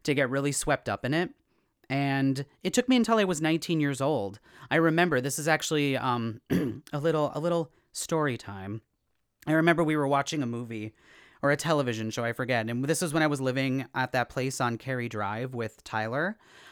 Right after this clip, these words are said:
Um, we were watching something, and I had mentioned, because again, I grew up very Catholic, so for me, being pro, being pro-choice in any way, shape, or form was a huge step forward for me. But I still didn't have a lot of information. And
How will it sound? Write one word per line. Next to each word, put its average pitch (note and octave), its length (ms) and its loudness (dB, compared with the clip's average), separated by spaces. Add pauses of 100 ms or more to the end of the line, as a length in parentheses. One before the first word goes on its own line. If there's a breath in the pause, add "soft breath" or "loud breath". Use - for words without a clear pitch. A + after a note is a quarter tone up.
(200 loud breath)
Um, C3+ 480 4 (260)
we D3+ 80 2
were D#3+ 80 6
watching B3 300 4
something, E3 380 0
and C#3+ 380 0
I D3+ 100 2
had D3 180 0
mentioned, C3+ 680 -2 (380 soft breath)
because E3 220 0
again, D#3 380 4 (100)
I D3+ 100 2
grew G3 140 4
up F3+ 80 4
very D3 160 2
Catholic, C3+ 420 -2
so C3 140 -4
for C#3 160 -8
me, D#3 300 0
being C#3 460 0 (100)
pro, C3 580 -4 (880)
being G#3+ 220 4
pro-choice F#3 440 2
in C#3 80 0
any D3 160 2
way, C#3+ 120 0
shape, C3+ 200 -6
or C3+ 60 -8
form C#3 220 -4
was B2 120 -2
a A#2 60 -6
huge E3 320 -6
step B2+ 240 -4
forward A#2 320 -6
for G#2+ 80 -12
me. D#2+ 240 -14 (320 loud breath)
But G3 80 4
I G#3 40 8
still D4 240 2
didn't C4+ 180 8
have G3+ 100 4
a F#3+ 60 0
lot F#3 160 4
of D#3+ 80 -2
information. C#3+ 760 -4 (460 loud breath)
And D3+ 460 0